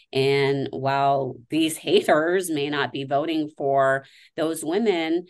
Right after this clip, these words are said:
still knowing that there were people that would, and keeping that in mind just really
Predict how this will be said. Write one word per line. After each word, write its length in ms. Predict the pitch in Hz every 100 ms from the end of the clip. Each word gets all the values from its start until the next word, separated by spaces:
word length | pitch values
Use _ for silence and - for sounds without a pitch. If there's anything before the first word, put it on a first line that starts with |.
| -
still 260 | - - 285
knowing 300 | 294 302 294
that 180 | 269 254
there 360 | 233 240 247 247
were 220 | 208 214
people 420 | 214 240 233 226
that 320 | 220 202 190 135
would, 680 | 160 220 104 - - 127 - _ - _
and 460 | - 143 139 139 135 - -
keeping 480 | - 196 196 180 156
that 240 | 147 147
in 160 | 143 135
mind 640 | 127 127 127 120 123 123 -
just 340 | 123 143 123 143
really 920 | 131 127 151 156 143 139 135 131